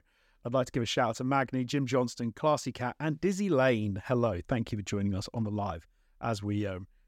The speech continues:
talk about this week's news in video games. Um,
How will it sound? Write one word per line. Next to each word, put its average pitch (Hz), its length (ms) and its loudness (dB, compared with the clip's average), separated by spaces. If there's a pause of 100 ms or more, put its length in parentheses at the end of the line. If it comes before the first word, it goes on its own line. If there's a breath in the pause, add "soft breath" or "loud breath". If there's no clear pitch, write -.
talk - 260 4
about 110 220 2
this - 160 -6
week's 151 200 -2
news 233 460 2
in 247 100 6
video 120 280 2
games. 98 420 -6 (480)
Um, 143 400 2